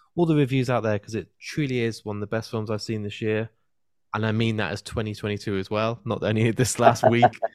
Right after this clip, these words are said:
Speaker 1: And for chemistry, there's nothing like it. I think Hayley should win every award under the sun.
Speaker 2: Thank you so much. I really, really appreciate all those kind words.
Speaker 1: So there it is. There's my interview with me and the amazing Jamie Adams.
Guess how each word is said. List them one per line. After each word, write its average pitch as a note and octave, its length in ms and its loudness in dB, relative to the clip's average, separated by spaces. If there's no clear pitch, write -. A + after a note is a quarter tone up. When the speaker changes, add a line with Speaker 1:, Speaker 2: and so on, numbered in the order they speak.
Speaker 1:
And A#2 320 4
for B2+ 160 2
chemistry, B2 680 2
there's A2 400 -4
nothing A2 460 -6
like G2+ 260 -4
it. D2+ 80 -2
I F#2+ 80 -2
think G2 180 -8
Hayley G#2+ 440 -2
should G#2 240 -10
win G2+ 260 -4
every G#2+ 240 -4
award G2 320 -2
under G2 180 -6
the F#2+ 120 -10
sun. F2+ 380 -6
Speaker 2:
Thank B2+ 220 0
you G#2+ 80 -4
so F#2 260 0
much. E2 280 0
I F2+ 60 2
really, F#2+ 280 2
really E2 240 -2
appreciate D2+ 500 -4
all D#2 140 -2
those D2 160 -4
kind D2 260 0
words. C#2 400 -6
Speaker 1:
So - 220 2
there F#3+ 280 8
it E3+ 120 4
is. G#2+ 360 0
There's F#3+ 300 4
my G3 140 4
interview G3+ 500 2
with C3+ 160 0
me F3 320 2
and C3+ 180 -6
the C3+ 60 -2
amazing D#3 720 0
Jamie C#3+ 340 2
Adams. A2 540 -2